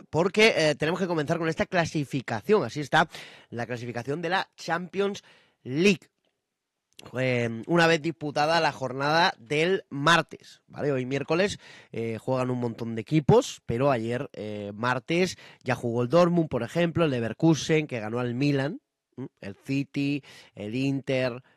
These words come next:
el Arsenal, tal, el Barça también, que ganó cinco cero al, al Young Boys. Bueno, eh, veis aquí que hay, eh, tres equipos, pues... Eh, bueno, de-, destacados con seis puntos, luego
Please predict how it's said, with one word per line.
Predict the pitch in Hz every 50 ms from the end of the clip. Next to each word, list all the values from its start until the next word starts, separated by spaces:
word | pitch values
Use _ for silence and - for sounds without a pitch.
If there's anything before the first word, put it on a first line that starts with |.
| _ _
el | - 104 113 120
Arsenal, | 131 135 135 123 - - 127 120 123 120 120 120 120 123 - -
tal, | - 120 120 135 -
el | - 101 107
Barça | 123 143 147 143 131 - 143 123
también, | 123 117 123 131 131
que | 120 113
ganó | 110 113 117 120 - - - - - - - 127 139
cinco | 151 139 131 135 120 -
cero | 135 127 123 120
al, | 120 117 113 117 113 -
al | - 120 120 113
Young | 120 110 110 117
Boys. | 135 160 165 165 156 147 151 147 -
Bueno, | - 131 117 - - _ -
eh, | - 117 127 127
veis | 127 120 185 214 233 214
aquí | 254 240 - - 247
que | - - 202
hay, | 185 190 214 254 - - - - - _ _ _ -
eh, | - 117 117 113 107 104 98 98 95 92 92 - -
tres | 165 180 165 160
equipos, | 170 139 165 170 135 202 233 247
pues... | _ - 131 117 - - - -
Eh, | 107 110 107 104 104 101 98 98 95 95 - 123 - _ _ _ _
bueno, | - - 127 120 - 254
de-, | 214 143 - 107
destacados | 98 120 117 - - 143 127 - - 165 180 165 -
con | - 135 117 -
seis | - 131 131 123
puntos, | - - 135 139 147 - 196 -
luego | 131 113 113 131 165 165